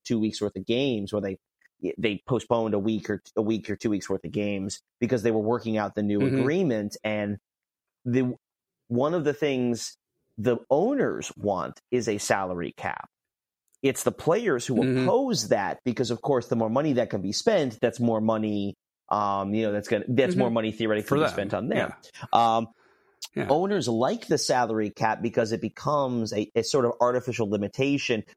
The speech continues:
Speaker 1: particularly on the more free spending ones. So
Speaker 2: Mm-hmm.
Speaker 1: actually, as I understand it, and I, I, I'm looking through what I have of the little bits I have of the Super League, as I understand it, there were theoretically going to be invo-,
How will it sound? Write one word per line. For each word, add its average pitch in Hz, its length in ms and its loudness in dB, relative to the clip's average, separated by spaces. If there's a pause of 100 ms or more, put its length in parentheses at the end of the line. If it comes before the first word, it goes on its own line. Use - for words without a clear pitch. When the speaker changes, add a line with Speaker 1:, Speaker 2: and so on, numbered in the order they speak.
Speaker 1:
particularly 214 400 0
on 143 160 2
the 120 80 4
more 120 200 2
free 110 240 -2
spending 110 520 -2
ones. - 460 -8 (880)
So 123 440 4
Speaker 2:
Mm-hmm. 170 140 2
Speaker 1:
actually, 175 380 0
as 139 140 4
I 202 160 2
understand 214 800 2
it, 107 220 0
and 117 120 0
I, 113 240 -2
I, 107 200 -2
I'm 120 200 0
looking 151 300 0
through 143 200 0
what 123 140 2
I 113 260 0
have 120 340 0
of 110 240 -2
the 107 180 0
little 117 220 2
bits 113 180 -2
I 113 80 -6
have 113 160 0
of 117 80 -4
the - 60 -10
Super 123 320 -2
League, 104 200 -2
as 113 120 0
I 143 100 0
understand 160 380 -2
it, 92 100 -2
there 127 140 2
were 143 260 2
theoretically 139 640 0
going 120 240 0
to 110 100 -4
be 110 120 0
invo-, 107 260 -2